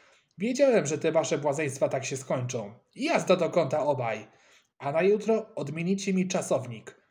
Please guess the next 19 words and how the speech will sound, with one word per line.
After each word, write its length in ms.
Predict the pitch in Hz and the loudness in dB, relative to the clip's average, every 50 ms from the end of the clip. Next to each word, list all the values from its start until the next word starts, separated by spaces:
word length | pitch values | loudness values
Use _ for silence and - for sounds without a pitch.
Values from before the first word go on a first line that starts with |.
| _ _ _ - | _ _ _ -12
Nie 220 | 135 143 170 170 | -4 2 2 2
powinienem 720 | 170 151 135 127 127 135 170 196 208 196 202 208 202 196 - - | 2 2 -2 -2 -2 0 2 2 2 2 2 0 0 -2 -6 -8
wykorzystywać 720 | 135 151 143 - 151 131 131 - - - 143 131 120 - - | -10 -8 -6 -4 -4 -4 -4 -6 -6 -4 -4 -4 -4 -8 -10
przerwy, 560 | - - - 214 208 196 190 208 214 214 - - - _ _ - | -6 -2 0 0 2 2 2 2 2 0 -2 -10 -20 _ _ -10
żeby 260 | 131 151 156 147 139 | -6 -4 -2 -2 -2
zachowywać 600 | 135 143 131 127 156 165 190 196 208 202 196 - | 0 -2 -2 0 2 4 4 6 4 4 2 0
się 280 | - - 190 185 196 190 - - - - | -6 -2 0 0 0 0 -4 -10 -12 -8
jak 300 | 131 127 123 - - - | -8 -8 -8 -10 -12 -10
dzikus”. 640 | - 247 233 - - - 107 107 - - - - - _ _ _ _ _ _ _ _ _ _ _ _ _ _ _ _ _ _ _ _ _ _ _ _ _ _ _ _ _ _ _ _ _ _ _ _ _ _ _ _ _ _ _ _ _ _ _ _ _ _ | -8 -8 -8 -8 -10 -14 -14 -12 -12 -12 -14 -14 -18 _ _ _ _ _ _ _ _ _ _ _ _ _ _ _ _ _ _ _ _ _ _ _ _ _ _ _ _ _ _ _ _ _ _ _ _ _ _ _ _ _ _ _ _ _ _ _ _ _ _
I 120 | - 285 285 | -10 -8 -4
kiedy 260 | - 262 196 202 175 | -4 0 2 2 2
ustawiliśmy 640 | 151 - - 151 135 151 160 165 160 151 - - 135 | 2 0 -4 -4 -2 -2 -2 -4 -4 -6 -8 -8 -6
się 140 | 123 - 127 | -6 -6 -6
w 100 | - - | -6 -4
pary, 280 | - 165 170 170 165 | 0 2 2 2 2
żeby 220 | 147 139 131 127 123 | 0 -2 -4 -4 -6
pójść 260 | 127 170 175 165 127 | -6 -4 -6 -6 -4
do 120 | 123 120 | -6 -6
klasy, 680 | 113 - 165 190 190 185 - - 190 196 196 - - | -6 -4 -2 -2 -2 -2 -2 -2 -2 -2 -2 -4 -10